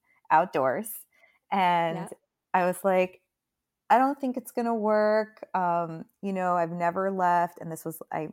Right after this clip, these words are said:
Speaker 1: you know, had a few month old baby. I'm like, "I've never left the baby with my husband before. And, like, there's two kids now. I don't know if he's gonna be up for it."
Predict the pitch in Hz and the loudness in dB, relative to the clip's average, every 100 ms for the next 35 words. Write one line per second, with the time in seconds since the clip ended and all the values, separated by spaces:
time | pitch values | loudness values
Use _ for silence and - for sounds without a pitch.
0 | - 170 156 143 156 151 - 160 156 160 | -10 -8 -6 -6 -8 -8 -8 -10 -8 -6
1 | 143 151 151 139 143 139 143 151 139 156 | -6 -6 -6 -8 -10 -12 -10 -10 -10 -8
2 | 139 151 196 220 - 262 233 233 233 233 | -8 -6 -4 -4 -6 -8 -6 -6 -6 -6
3 | 233 233 208 190 196 185 185 - 180 175 | -6 -8 -8 -8 -10 -10 -12 -8 -6 -2
4 | 175 170 175 - - _ - 160 147 - | -2 -2 -4 -6 -20 _ -14 -12 -12 -8
5 | 147 143 - - 226 302 - 233 220 208 | -10 -8 -12 -6 -6 -6 -4 -6 -4 -2
6 | 208 202 202 196 - - 190 202 220 214 | 0 0 0 -2 -6 -6 -6 -6 -8 -8
7 | 226 226 233 180 180 - 180 170 170 170 | -6 -6 -4 -4 -4 -4 -2 0 2 0